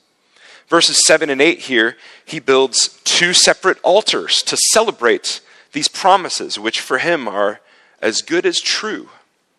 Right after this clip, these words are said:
He's gonna praise God for this promised feast. He's gonna thank God for inviting every nation to the feast through the invitation extended by his family. And then what? Verse ten,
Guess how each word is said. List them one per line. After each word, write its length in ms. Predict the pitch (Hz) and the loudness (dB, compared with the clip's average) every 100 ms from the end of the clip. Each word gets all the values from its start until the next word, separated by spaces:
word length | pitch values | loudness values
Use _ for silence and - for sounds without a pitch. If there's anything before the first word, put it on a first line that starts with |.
| _ _ _ _ _ _ - | _ _ _ _ _ _ -8
He's 160 | 131 | -2
gonna 120 | 147 | 0
praise 500 | 160 - - 180 170 | -2 -4 -2 0 0
God 340 | - 170 165 123 | 2 2 2 0
for 120 | 139 | -4
this 180 | 117 - | -4 -6
promised 600 | - - 139 147 143 - | -6 -4 -2 -2 -6 -8
feast. 640 | - 160 120 - - - _ - - | -14 -14 -10 -10 -10 -14 _ -20 -10
He's 140 | 135 | -2
gonna 140 | 160 | 0
thank 420 | 160 - 185 165 - | 0 2 2 2 2
God 380 | 170 170 123 | 6 6 4
for 420 | - 131 120 117 113 - - | -2 -2 0 0 -2 -18 -12
inviting 480 | - 147 131 156 165 | -4 -2 4 2 2
every 360 | - 143 131 151 | 2 0 0 -4
nation 480 | 151 165 - 127 98 | -2 0 -2 -4 -8
to 260 | - 156 139 | -8 -4 -6
the 140 | 117 | -6
feast 680 | 113 - 110 101 - - - _ _ _ _ _ _ _ _ _ | -8 -8 -10 -8 -8 -8 -14 _ _ _ _ _ _ _ _ _
through 180 | - 143 | -8 -4
the 160 | 135 - | -2 -2
invitation 640 | 160 151 - 156 143 120 | -2 -2 0 2 2 0
extended 720 | 104 - - 113 123 113 98 | 0 -2 0 0 0 -4 -4
by 240 | - 110 107 | -4 -2 -2
his 260 | 123 120 | -2 -6
family. 640 | - - 214 202 78 71 - _ _ _ _ _ _ - | -6 -4 -4 -4 -8 -8 -10 _ _ _ _ _ _ -12
And 200 | 127 156 | -8 -4
then 220 | 269 165 | -4 -4
what? 480 | 78 57 - - - _ | -12 -10 -8 -10 -10 _
Verse 260 | 127 147 - | -8 -6 -6
ten, 480 | - 95 95 156 | -2 -2 -4 -14